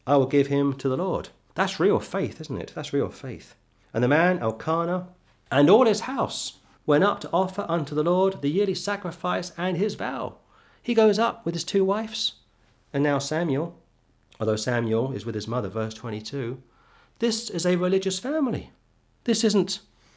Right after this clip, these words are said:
or these aren't unsaved heathen. These are Jews. And this is how you've got to be careful when it comes to reading the Bible. And yet ninety percent of Christians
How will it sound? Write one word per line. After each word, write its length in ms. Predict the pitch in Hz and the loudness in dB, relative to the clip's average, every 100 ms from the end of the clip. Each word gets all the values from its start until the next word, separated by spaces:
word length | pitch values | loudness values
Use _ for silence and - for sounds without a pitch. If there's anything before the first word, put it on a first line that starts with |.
| _ _ | _ _
or 80 | 160 | 0
these 180 | 196 180 | 2 4
aren't 220 | 170 165 | 4 4
unsaved 560 | 147 139 143 143 135 - _ _ _ _ _ | 2 2 2 2 0 -6 _ _ _ _ _
heathen. 500 | _ 160 220 92 139 - _ _ _ _ _ _ | _ -4 -2 -6 -8 -14 _ _ _ _ _ _
These 120 | 247 | -2
are 60 | 226 | 0
Jews. 440 | 220 285 262 - - _ _ _ | 0 -2 -2 -6 -14 _ _ _
And 220 | 175 185 | -2 0
this 100 | 220 | 0
is 100 | 220 | -4
how 120 | 190 190 | -2 0
you've 100 | 180 | 0
got 180 | 175 | -2
to 40 | 175 - _ _ _ | -4 -14 _ _ _
be 80 | 156 | -6
careful 400 | - 226 214 139 | -4 -4 -2 -2
when 80 | |
it 60 | 147 | -2
comes 280 | 160 156 143 | -2 -4 -6
to 140 | - | -6
reading 200 | 151 165 | -4 -4
the 80 | 151 | -4
Bible. 440 | 156 233 90 80 - _ _ _ | -6 -8 -10 -14 -16 _ _ _
And 160 | 160 147 | -2 0
yet 140 | 160 | 2
ninety 280 | 139 185 190 | 2 0 0
percent 280 | 160 165 165 | -4 -4 -4
of 100 | 127 | -4
Christians 680 | 170 147 - 110 156 175 | -4 -4 -2 -2 -2 -6